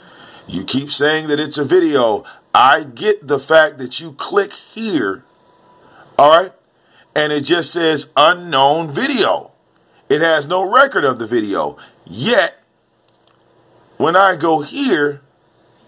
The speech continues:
to this channel that has the flag video strike, it has a record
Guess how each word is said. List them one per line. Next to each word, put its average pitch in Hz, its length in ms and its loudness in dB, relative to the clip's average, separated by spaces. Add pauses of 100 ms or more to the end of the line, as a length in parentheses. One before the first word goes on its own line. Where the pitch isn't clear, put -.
(1400)
to 147 140 -2
this 233 340 -4
channel 139 460 0
that 135 120 -2
has 151 340 2
the 131 100 -2
flag 139 400 0
video 175 380 -2
strike, 131 380 -2 (240)
it 139 140 0
has 151 460 4
a 139 160 2
record 127 680 0